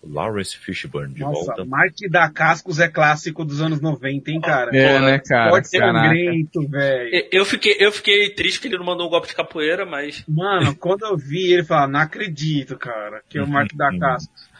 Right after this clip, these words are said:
Speaker 4: Ó,
Speaker 1: Olha aí.
Speaker 4: vocês não tão vendo, mas quando, quando você falou, vocês não viram, mas quando você falou Asia Kate Dillon aqui, eu fiz coraçãozinho, ela como juíza, meu Deus do céu.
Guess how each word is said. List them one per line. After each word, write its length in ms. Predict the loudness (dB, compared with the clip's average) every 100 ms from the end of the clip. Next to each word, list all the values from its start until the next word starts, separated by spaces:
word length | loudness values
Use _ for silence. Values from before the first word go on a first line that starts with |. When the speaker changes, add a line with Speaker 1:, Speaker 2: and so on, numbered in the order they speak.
| _
Speaker 4:
Ó, 280 | -2 2 2
Speaker 1:
Olha 240 | 2 0 -4
aí. 320 | -6 -10 -12 _
Speaker 4:
vocês 300 | -4 0 0
não 100 | 0
tão 160 | 0 2
vendo, 300 | 2 2 2
mas 200 | 0 0
quando, 440 | -2 -4 -4 -10 -8
quando 200 | -6 -6
você 120 | -6
falou, 540 | 0 2 4 2 0 0
vocês 180 | -2 -2
não 100 | -2
viram, 200 | -4 -4
mas 120 | -4
quando 220 | -6 -6
você 100 | -6
falou 300 | -2 0 4
Asia 440 | 4 4 2 0 -2
Kate 320 | -6 -6 -6
Dillon 300 | -6 -6 -4
aqui, 160 | -6 -8
eu 40 |
fiz 160 | -10 -10
coraçãozinho, 800 | -4 -2 -2 -4 -10 -10 -10 -12 -6
ela 180 | -4 -4
como 200 | -4 -6
juíza, 420 | -4 -2 -2 -2
meu 140 | -2 -2
Deus 180 | -4 -6
do 60 |
céu. 140 | -8